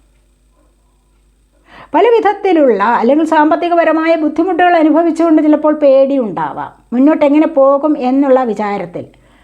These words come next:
എന്തായാലും ഇവിടെ പലതരത്തിലും ഉള്ള പേടി നിങ്ങൾ അനുഭവിക്കുന്നതായിട്ടാണ് ഇവിടെ കാണുന്നത്. അതുപോലെ സ്ട്രെങ്ത് ആണ്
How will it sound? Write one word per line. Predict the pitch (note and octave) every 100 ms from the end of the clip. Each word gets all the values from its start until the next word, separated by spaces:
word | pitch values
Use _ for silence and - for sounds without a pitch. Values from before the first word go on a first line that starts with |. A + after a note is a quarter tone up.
| _ - - B3
എന്തായാലും | D#4 G#4 F#4+ D#4 D4+ C#4
ഇവിടെ | A#3 A#3 F#3+
പലതരത്തിലും | C#4+ F4+ G4 D#4+ D#4 D#4 F#4 F4 C4
ഉള്ള | C#4 C#4 C#4
പേടി | C4 C#4+ D#4 C#4+
നിങ്ങൾ | C4 C4+
അനുഭവിക്കുന്നതായിട്ടാണ് | A#3 A#3+ D#4 E4+ D4 C4 A#3+ A#3 A#3 A3 C#4 -
ഇവിടെ | A#3 C4 G3
കാണുന്നത്. | E3 D3+ D3 C#3 - - A3 B3+
അതുപോലെ | C#4 G4 E4+ E4+
സ്ട്രെങ്ത് | E4 D#4 F#4 G4
ആണ് | D4